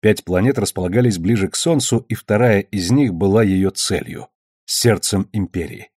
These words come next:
Перевалочная база у газового гиганта и строительные платформы чужаков на орбите обитаемой планеты.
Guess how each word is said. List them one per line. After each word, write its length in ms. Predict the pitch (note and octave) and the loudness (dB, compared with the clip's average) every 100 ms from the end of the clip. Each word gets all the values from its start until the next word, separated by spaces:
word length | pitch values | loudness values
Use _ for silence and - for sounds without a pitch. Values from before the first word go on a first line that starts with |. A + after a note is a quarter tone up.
| _ _ _ _ _ _ _ | _ _ _ _ _ _ _
Перевалочная 640 | F#2 G#2+ F#3 F3 - D3 | 0 2 4 2 0 0
база 400 | A2+ D3+ C#3 C3+ - | 2 0 2 0 -2
у 80 | |
газового 480 | G2+ A#2 A#2+ G#2+ G2+ | -2 0 2 2 2
гиганта 560 | E2+ F2 B2 C3+ B2+ A#2+ | 0 -2 0 0 0 -2
и 160 | - | -2
строительные 560 | A#2 - G#2 C3 A2+ G#2+ | -6 -2 -2 0 0 0
платформы 480 | G2 F2 - A2 G2+ | -2 -4 -2 0 0
чужаков 560 | G2 F2 - C#3+ B2+ | -2 -4 -2 -2 -2
на 100 | A2 | -4
орбите 400 | F#2 F2 C3+ - | -4 -4 -8 -4
обитаемой 520 | A#2 F#2 - F2+ E2+ D#2+ | -2 -2 -4 -4 -4 -6
планеты. 500 | F2 D#2 C2 - | -10 -10 -12 -16